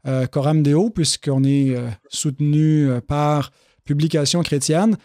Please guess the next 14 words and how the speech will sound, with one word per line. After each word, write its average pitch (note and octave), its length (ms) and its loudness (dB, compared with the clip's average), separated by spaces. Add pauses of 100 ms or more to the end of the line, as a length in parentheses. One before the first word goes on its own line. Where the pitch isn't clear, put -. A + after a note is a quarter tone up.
(140)
J'en F3+ 180 0
profite G3 380 0
pour E3 220 -2
remercier, E3+ 640 2
euh, D#3 80 4
les C#3+ 260 2
auditeurs, D#3 640 0
euh, C3 220 0
qui, C3+ 400 -2
qui, C3 440 -2
qui, B2+ 280 -8
qui C3 120 -10
soutiennent D#3 680 0
par D3+ 460 -2